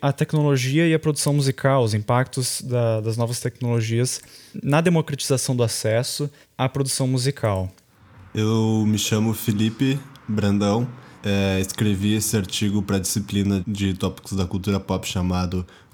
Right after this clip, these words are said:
Speaker 2: como o Adriano falou, a democratização do consumo de música e do acesso aos meios de produção musical no Brasil. Eu sou estudante do, dá pra dizer, sexto semestre, é, de produção fonográfica. Eu também tô no primeiro semestre de História da Arte.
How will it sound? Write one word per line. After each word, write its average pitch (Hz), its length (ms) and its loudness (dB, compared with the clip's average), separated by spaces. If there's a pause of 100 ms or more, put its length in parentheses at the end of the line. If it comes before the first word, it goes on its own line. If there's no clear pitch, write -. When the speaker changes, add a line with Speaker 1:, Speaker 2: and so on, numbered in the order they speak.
Speaker 2:
como 95 280 0
o - 20 2
Adriano 98 340 0
falou, 92 420 0
a 90 60 0
democratização 92 800 -2
do 98 80 -2
consumo 101 460 -2
de 92 80 -2
música 92 340 -2
e 95 60 0
do 90 40 -2
acesso 90 360 -4
aos 85 100 -6
meios 90 200 -2
de - 40 -14
produção 92 340 -6
musical 90 360 -2
no 92 60 -2
Brasil. 87 540 -2 (520)
Eu 98 180 2
sou 101 320 0
estudante 101 760 -2
do, 95 640 -2 (440)
dá 98 120 0
pra 101 140 0
dizer, 98 380 0
sexto 107 400 0
semestre, 98 880 -2
é, 92 260 -2
de 92 140 -2
produção 90 320 -4
fonográfica. 92 880 -4 (480)
Eu 92 220 0
também 98 380 0
tô 107 160 0
no 104 120 2
primeiro 104 260 0
semestre 101 600 0
de 98 100 -4
História 95 340 -2
da 92 160 0
Arte. 98 540 -4